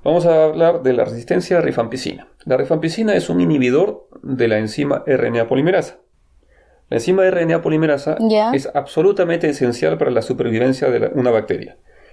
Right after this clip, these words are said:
Speaker 1: Es la enzima que
Speaker 2: Ujú.
Speaker 1: transcribe los genes, o sea, es la enzima que interactúa con el D N A y decide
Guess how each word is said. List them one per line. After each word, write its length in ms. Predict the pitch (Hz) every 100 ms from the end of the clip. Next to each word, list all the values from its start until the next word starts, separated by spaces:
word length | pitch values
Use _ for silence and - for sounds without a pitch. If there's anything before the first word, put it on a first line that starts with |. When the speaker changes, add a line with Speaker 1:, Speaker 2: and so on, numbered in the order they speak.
| -
Speaker 1:
Es 140 | 139
la 40 | 139
enzima 520 | 131 165 165 165 - - _ _ _ _ _
que 340 | - 139 160 -
Speaker 2:
Ujú. 80 | 220
Speaker 1:
transcribe 640 | 240 311 - 214 220 139
los 180 | 110 -
genes, 360 | 110 - - -
o 100 | 135
sea, 120 | -
es 80 | -
la 60 |
enzima 420 | - - - 196 -
que 80 |
interactúa 480 | 123 107 - - 175
con 140 | 170 156
el 60 |
D 60 | 170
N 120 | 160
A 220 | 143 147 -
y 120 | 143
decide 640 | 151 151 226 143 - -